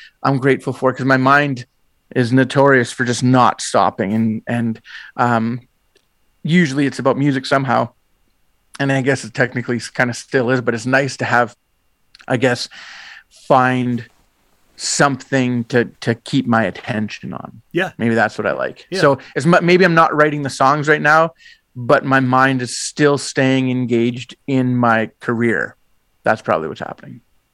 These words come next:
Speaker 2: So if people wanna find out more about this, I mean, if someone hears this and is like, "Oh, that sounds amazing,"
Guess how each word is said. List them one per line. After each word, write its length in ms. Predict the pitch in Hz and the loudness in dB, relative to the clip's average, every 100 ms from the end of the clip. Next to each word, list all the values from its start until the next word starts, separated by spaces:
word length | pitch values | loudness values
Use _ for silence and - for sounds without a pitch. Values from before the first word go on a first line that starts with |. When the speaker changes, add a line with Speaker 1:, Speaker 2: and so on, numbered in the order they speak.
| _ _ | _ _
Speaker 2:
So 140 | - 208 | -8 -8
if 60 | |
people 220 | - 311 247 | -6 -10 -6
wanna 220 | 208 180 | -6 -6
find 240 | - 165 | -6 -4
out 80 | 151 | -4
more 160 | 143 147 | -6 -8
about 240 | 139 127 | -6 -10
this, 240 | 131 123 | -10 -12
I 60 | 147 | -12
mean, 240 | 139 135 | -10 -10
if 360 | 139 135 143 151 | -10 -12 -10 -8
someone 380 | - 165 151 143 | -4 -4 -4 -6
hears 240 | 135 151 | -4 -4
this 180 | 139 139 | -4 -12
and 80 | 131 | -10
is 60 | |
like, 100 | 120 | -8
"Oh, 80 | 165 | -6
that 120 | 143 - | -6 -6
sounds 180 | 139 | -10
amazing," 460 | 120 139 143 117 120 | -10 -8 -8 -10 -14